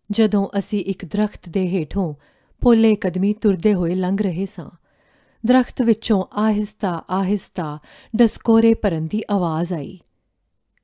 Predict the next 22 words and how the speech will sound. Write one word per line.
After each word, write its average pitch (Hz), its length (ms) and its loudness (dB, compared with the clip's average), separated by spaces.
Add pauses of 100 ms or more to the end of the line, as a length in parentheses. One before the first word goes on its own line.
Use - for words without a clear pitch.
(140)
"ਇਹ 285 120 2
ਕੀ 269 260 4
ਏ?" 226 180 2 (680)
ਮੈਂ 196 160 0
ਠਿਠਕ 208 280 -2
ਕੇ 214 200 -2
ਖੜੀ 226 320 -2
ਹੋ 202 140 -4
ਗਈ, 156 260 -8 (260)
ਭੰਬਤਰ 214 500 2
ਕੇ, 156 260 -10 (580)
ਡਰ 208 180 2
ਕੇ 208 180 0
ਵੀ 175 140 -2
ਸ਼ਾਇਦ। 160 440 -10 (720)
"ਕੀ?" 208 360 2 (1200)
"ਕੋਈ 277 220 4
ਡਸਕੋਰੇ 233 580 2
ਭਰ 233 240 0
ਰਿਹਾ 185 240 -2
ਏ।" 196 180 -6 (920)
"ਕਿੱਥੇ?" 196 500 0